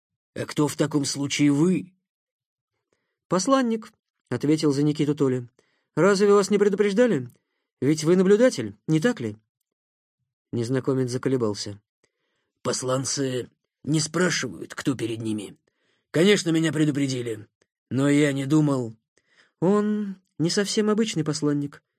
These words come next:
улыбнулся Такеда. "Он лишь готовится им стать и не посвящён в тайны пути".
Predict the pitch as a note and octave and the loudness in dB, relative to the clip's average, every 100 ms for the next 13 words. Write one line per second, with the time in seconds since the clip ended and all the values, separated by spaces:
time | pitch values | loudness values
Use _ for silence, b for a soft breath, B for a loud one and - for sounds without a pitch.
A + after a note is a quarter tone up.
0 | _ A#2+ C#3 C#3 C#3+ - - B2+ C3 B2+ | _ -2 0 2 0 -2 -6 -4 -4 -4
1 | B2+ B B B F3 G3+ A3 E3 G#3 A#3+ | -8 B B B 0 2 2 2 0 2
2 | A3 G#3+ G3+ F#3+ - G3+ - - - b | 0 0 -2 -2 -2 -2 -4 -14 -20 b
3 | - D3+ E3+ F3 F3 F#3 G#3+ G#3 - F#3 | -2 0 0 -2 -2 0 0 0 0 0
4 | F#3+ F#3 F#3+ F#3 F3 A2 | 2 0 -2 -2 -4 -4